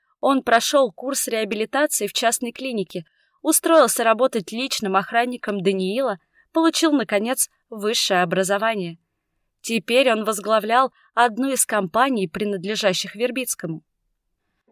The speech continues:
Из-за этого Андрей в последние полгода жил в Америке, но Вадим вызвал его, когда понял, что с сизом им просто так не справиться. Конечно, от пули никакой прыгун не уйдет,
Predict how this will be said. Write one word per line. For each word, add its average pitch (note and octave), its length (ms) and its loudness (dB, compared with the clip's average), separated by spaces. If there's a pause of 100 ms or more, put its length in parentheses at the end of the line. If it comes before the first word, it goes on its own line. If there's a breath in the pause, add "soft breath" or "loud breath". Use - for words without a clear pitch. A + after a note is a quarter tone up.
(220)
Из-за D4+ 320 4
этого B3+ 580 0
Андрей A#3 420 -2
в - 100 -10
последние A3 640 -2
полгода A#3+ 460 0
жил B3 240 -4
в A#3+ 40 -6
Америке, A3+ 580 -2 (380)
но A#3+ 200 0
Вадим A3 360 2
вызвал A3 400 -2
его, A3 300 -4
когда G3+ 320 -2
понял, A#3+ 400 -2
что - 240 -4
с E3+ 60 0
сизом A#3+ 500 -2 (200)
им A#3+ 160 -4
просто G#3+ 320 -4
так - 240 0
не A3+ 80 -6
справиться. G3+ 640 -6 (1080)
Конечно, D#4 640 8
от - 140 -2
пули D4+ 280 4
никакой C4 440 2
прыгун D4 420 2
не A3 100 0
уйдет, A3 500 -2